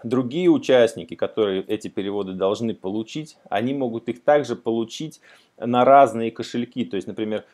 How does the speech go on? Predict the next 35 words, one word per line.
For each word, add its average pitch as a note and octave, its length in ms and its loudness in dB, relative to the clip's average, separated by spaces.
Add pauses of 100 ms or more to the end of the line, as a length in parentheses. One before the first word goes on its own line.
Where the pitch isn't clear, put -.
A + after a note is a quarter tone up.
(100)
вы A#2 220 2
оказали A2+ 480 2
перевод, G2+ 560 -6 (380)
оказали A2 520 -2
финансовую G#2 420 -8
помощь G#2 420 -4 (160)
с G#2 140 -14
банковской A2 520 -4
карты G#2 420 -2
Visa, C#3+ 460 0 (720)
а G#2 680 8 (140)
у A2+ 640 0 (140)
других B2 500 -4
участников, C3 640 2
кто-то B2 280 -4
из G2 120 -4
них, F#2 220 -8
например, F#2+ 400 -8
там, F2+ 220 -10
из - 80 -12
Казахстана, A2+ 680 -2
кто-то - 260 -12
с - 120 -14
Украины, A#2 500 -2
кто-то - 380 -10
из F2+ 100 -4
России, A2+ 520 -4
кто-то G2+ 340 -8
вообще F#2 320 -4
из F2 80 -8
Германии, G#2+ 520 -4
там, F2+ 240 -8
из F2 80 -8
Америки, F#2 420 -8
да, G2+ 160 -4